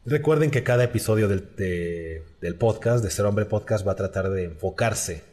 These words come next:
en un tema y mantenernos en una línea de pensamiento. Luego hago otra especie de transmisiones en vivo en las que contesto lo que sea, pero en esta no,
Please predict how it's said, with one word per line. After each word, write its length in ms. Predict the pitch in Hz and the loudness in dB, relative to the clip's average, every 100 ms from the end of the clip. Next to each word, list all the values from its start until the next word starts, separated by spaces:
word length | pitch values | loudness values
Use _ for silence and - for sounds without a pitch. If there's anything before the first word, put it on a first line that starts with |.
| - | -14
en 160 | 87 | -12
un 100 | 82 | -8
tema 360 | 87 107 101 117 - - - - | -2 0 0 -4 -10 -20 -20 -10
y 120 | - 127 | 0 4
mantenernos 720 | 120 110 123 123 120 117 113 | 4 4 4 4 4 2 2
en 80 | 107 | 2
una 160 | 104 | 2
línea 260 | 95 95 95 | 2 2 2
de 80 | 95 | 2
pensamiento. 580 | 104 123 135 135 87 - - - - - - - | 0 2 2 2 -2 -8 -16 -20 -20 -20 -14 2
Luego 320 | 131 143 135 | 4 6 6
hago 280 | 135 127 123 | 6 6 6
otra 220 | 120 120 | 6 4
especie 340 | 113 117 - 110 | 2 0 2 2
de 300 | 92 90 82 - | 2 0 -2 -8
transmisiones 560 | - 92 95 87 107 104 | -2 0 0 0 2 2
en 100 | 120 | 4
vivo 220 | 120 120 | 4 4
en 60 | 104 | 2
las 160 | 90 | 0
que 140 | - 92 | -4 -6
contesto 420 | 95 104 - 104 | -4 -2 0 2
lo 160 | 123 131 | 2 2
que 100 | 175 | 2
sea, 480 | 180 143 143 - - - - - - - - | 2 2 0 -4 -20 -20 -20 -20 -20 -20 0
pero 760 | 123 123 123 123 123 123 - - - - - - _ - - - - - - - | 4 6 6 6 6 4 -2 -16 -20 -20 -20 -20 _ -20 -20 -20 -20 -20 -18 -2
en 120 | 120 | 2
esta 240 | 113 - | 2 2
no, 140 | 85 | -2